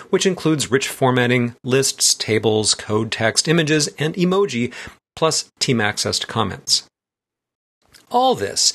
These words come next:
is just a fraction of what Dropbox offers beyond its core features, and I explain it all in the vastly expanded one hundred fifty-one page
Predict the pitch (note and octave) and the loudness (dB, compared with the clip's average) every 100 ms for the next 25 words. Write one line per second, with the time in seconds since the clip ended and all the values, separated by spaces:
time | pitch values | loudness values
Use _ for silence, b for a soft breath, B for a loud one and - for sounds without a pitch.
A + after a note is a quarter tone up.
0 | B B B _ F#3+ F#3 - F3+ F3+ - | B B B _ -2 -2 0 2 4 2
1 | - E3 - D3+ D3 - D3+ B2 B2 - | -2 -4 0 0 2 0 0 2 0 0
2 | A#2+ A#2+ A#2 A2 - - C#3 C#3+ C3+ C3+ | 0 2 2 0 -2 -2 0 2 0 0
3 | B2+ B2+ B2+ B2+ - A#2+ - D3 - G#2 | 2 2 2 -2 2 0 2 0 0 -2
4 | - - B B B D#3+ F#3+ G3 - G#3 | -2 -2 B B B 0 2 2 2 2
5 | A#3 - A#2 G#2+ A#2 - B D#3 C#3+ D3+ | 0 0 0 2 0 -4 B -2 -2 0
6 | F3+ G3 - F3+ D#3+ - C#3 C3+ B2+ D3+ | 0 2 2 0 2 0 2 2 2 2
7 | E3+ F3 - - D3+ C#3 C#3 - C3+ C3 | 2 2 0 0 2 2 0 0 0 0
8 | - | -4